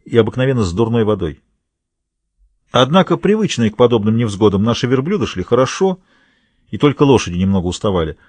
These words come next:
Животная жизнь также обеднела до крайности, хотя и появились новые,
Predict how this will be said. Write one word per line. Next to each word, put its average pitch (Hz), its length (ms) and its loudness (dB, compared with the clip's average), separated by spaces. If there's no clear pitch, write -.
Животная 180 480 4
жизнь 160 260 2
также 123 300 4
обеднела 127 440 2
до 139 120 2
крайности, 113 560 -2
хотя 113 280 -4
и 147 120 -2
появились 147 540 -2
новые, 123 460 0